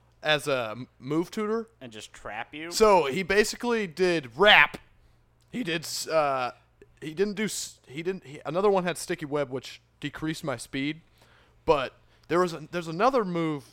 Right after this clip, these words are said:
Speaker 1: that's like a web move that does damage every turn or something like that. It's a newer move.
Speaker 2: Electro Web?
Speaker 1: Something like that, yeah. And he, uh, it basically does that, and he does that, and then he's just like, "I'm gonna do Whirlpool now."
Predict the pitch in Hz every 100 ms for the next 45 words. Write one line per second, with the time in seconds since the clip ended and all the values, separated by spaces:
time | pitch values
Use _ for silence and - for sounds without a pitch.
0 | - 147 - 151 143 131 123 151 147 143
1 | 139 127 - 127 - 139 120 127 139 143
2 | 135 135 123 - 135 139 156 _ _ _
3 | 139 170 160 160 160 143 120 123 139 139
4 | 143 143 - _ _ _ - 127 123 -
5 | 160 156 165 175 190 - 147 120 107 123
6 | 110 87 110 107 - _ 127 127 131 139
7 | 139 131 127 117 - _ _ _ _ 156
8 | 156 202 202 185 190 160 185 - 165 175
9 | - - 165 151 151 143 160 160 - _
10 | _ _ _ _ - 139 139 131 123 _
11 | - 143 143 151 135 151 135 185 180 160
12 | 151 143 151 139 - 120 110 107 101